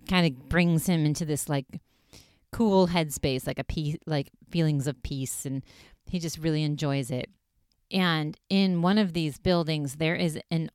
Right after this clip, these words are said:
old mirror that's been hanging there since eighteen eighty-one. I mean, crazy. They say it hasn't even been touched since eighteen eighty-one. And in the episode, Zach says that if you look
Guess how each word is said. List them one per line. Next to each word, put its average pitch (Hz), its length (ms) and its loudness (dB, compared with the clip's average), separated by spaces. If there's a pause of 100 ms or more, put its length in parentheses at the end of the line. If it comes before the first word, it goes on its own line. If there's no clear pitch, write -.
old 233 520 2
mirror 156 760 0 (200)
that's 156 260 -2
been 175 160 -2
hanging 175 440 -2
there 139 340 -4 (400)
since - 360 -6 (120)
eighteen 202 760 -2 (160)
eighty-one. 151 1000 2 (380)
I 151 80 -10
mean, 156 180 -6
crazy. 160 460 -2
They 147 140 -2
say 151 160 -2
it 147 60 -4
hasn't 185 280 -2
even 165 140 0
been 135 200 -10
touched - 560 -8
since - 300 -10
eighteen 156 420 -6
eighty-one. 139 540 -6 (480)
And 165 260 0
in 165 100 2
the 160 140 -2
episode, 160 600 2
Zach 139 340 -2
says 135 360 -4
that - 180 -10 (220)
if 165 180 -4
you 151 100 -4
look 196 380 -2